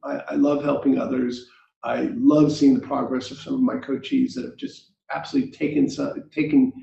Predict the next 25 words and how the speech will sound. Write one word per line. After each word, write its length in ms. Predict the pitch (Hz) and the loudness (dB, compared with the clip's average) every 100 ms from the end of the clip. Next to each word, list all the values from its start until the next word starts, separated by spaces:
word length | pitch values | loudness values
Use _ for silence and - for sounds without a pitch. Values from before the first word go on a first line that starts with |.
| - _ _ _ | -20 _ _ _
I 60 | - | 2
wouldn't 180 | 143 139 | 2 4
say 100 | 135 | 6
near-death 500 | 135 139 123 - - | 10 10 8 -2 -6
experiences, 680 | - 139 127 123 - 127 | -8 -4 -4 -4 -6 -8
but 360 | - 127 131 - | -6 -8 -8 -10
certainly 560 | - 143 131 127 - - - _ _ | -6 -4 -2 -2 -4 -8 -20 _ _
career 520 | - 143 135 131 131 | 2 6 6 4 0
and 260 | 127 127 117 | -2 -4 -2
business 360 | 147 143 131 | -2 0 -2
costing 640 | - 131 - - 131 135 131 | -6 -8 -8 -6 -4 -4 -4
events 500 | 143 143 - - _ _ _ 135 | -4 -6 -8 -12 _ _ _ -2
and 140 | 143 | -2
turn 240 | 151 143 | 4 6
them 160 | 139 127 | 8 6
around 520 | - 131 127 131 - | 2 -2 -2 -4 -6
within 280 | - - 62 | -8 -6 -6
six 340 | - - - | -8 -10 -12
to 60 | - | -16
twelve 240 | 65 65 | -10 -6
months 340 | 67 65 65 - | -4 -4 -8 -8
and 160 | 71 | -10
come 140 | - 67 | -6 -6
out 300 | 65 - - _ - | -6 -10 -16 _ -8
with 160 | 147 | -6